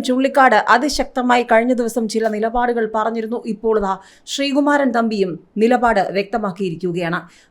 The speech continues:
ബാലചന്ദ്രൻ ചുള്ളിക്കാടിന് പിന്നാലെ കേരള സാഹിത്യ അക്കാദമിയിൽ നിന്നുണ്ടായ ദുരനുഭവം പങ്കുവച്ചും രൂക്ഷമായി വിമർശിച്ചും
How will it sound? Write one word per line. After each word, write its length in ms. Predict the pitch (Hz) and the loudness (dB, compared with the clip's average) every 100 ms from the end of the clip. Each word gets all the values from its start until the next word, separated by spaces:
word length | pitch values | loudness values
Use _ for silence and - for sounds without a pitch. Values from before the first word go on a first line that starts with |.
| 190 | 2
ബാലചന്ദ്രൻ 540 | 214 240 254 269 277 262 | 6 6 4 2 2 0
ചുള്ളിക്കാടിന് 560 | 233 226 - 254 254 254 | 0 -2 0 0 2 0
പിന്നാലെ 360 | 233 240 233 226 247 | 0 0 2 2 0
കേരള 260 | 247 285 294 285 | 2 2 2 2
സാഹിത്യ 400 | 247 240 - 277 226 | 2 2 -2 0 0
അക്കാദമിയിൽ 520 | - 254 262 277 269 254 | 2 -2 0 0 0 0
നിന്നുണ്ടായ 380 | 233 233 233 233 196 | 0 0 0 0 0
ദുരനുഭവം 500 | 233 254 247 247 226 | 0 0 0 -2 -2
പങ്കുവച്ചും 480 | 208 214 226 220 220 - - _ - | -4 -4 -4 -2 -6 -6 -20 _ -6
രൂക്ഷമായി 500 | 262 294 - 302 285 247 | -4 -4 -4 0 0 0
വിമർശിച്ചും 460 | 233 226 240 233 | -2 -4 -6 -6